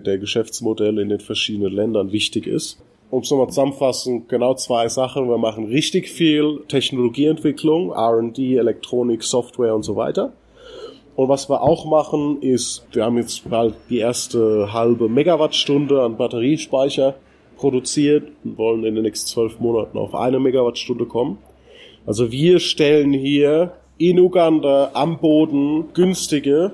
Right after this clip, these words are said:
Lithium-Ionen-Batteriepacks her. Denn das ist das, was alle Renewable Energy Applications, alle erneuerbaren Energie, äh, Anwendungen brauchen. Egal, ob's ein Tuk-Tuk, ein Fischerboot,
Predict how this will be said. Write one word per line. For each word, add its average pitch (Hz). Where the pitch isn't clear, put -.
Lithium-Ionen-Batteriepacks 131
her. 120
Denn 143
das 170
ist -
das, 170
was 143
alle 165
Renewable 127
Energy 120
Applications, 110
alle 123
erneuerbaren 113
Energie, 123
äh, -
Anwendungen 113
brauchen. 135
Egal, 139
ob's -
ein 131
Tuk-Tuk, 208
ein 135
Fischerboot, 165